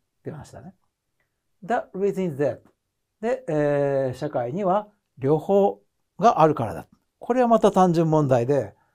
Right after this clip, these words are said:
本文ではcontains。で、ここで似たような動詞を探すとinclude。ということで、E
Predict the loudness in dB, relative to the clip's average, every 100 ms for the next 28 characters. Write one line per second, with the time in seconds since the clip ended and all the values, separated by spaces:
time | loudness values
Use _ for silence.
0 | _ _ -6 -4 -4 -2 0 2 0 -4
1 | -14 -14 -14 _ _ _ _ _ _ _
2 | _ _ _ _ _ _ _ _ _ _
3 | _ -14 -6 -6 -4 -4 -4 -6 -14 -20
4 | _ _ _ _ _ _ _ _ _ _
5 | _ _ _ _ _ _ -6 2 6 8
6 | 8 6 10 12 12 8 6 8 8 8
7 | 4 0 -2 -4 -2 -2 -2 -2 -2 -4
8 | -6 -10 -10 -14 _ _ _ _ _ _
9 | _ _ _ _ _ _ _ _ _ _
10 | _ _ _ _ -8 -6 -4 -2 0 0
11 | -2 -8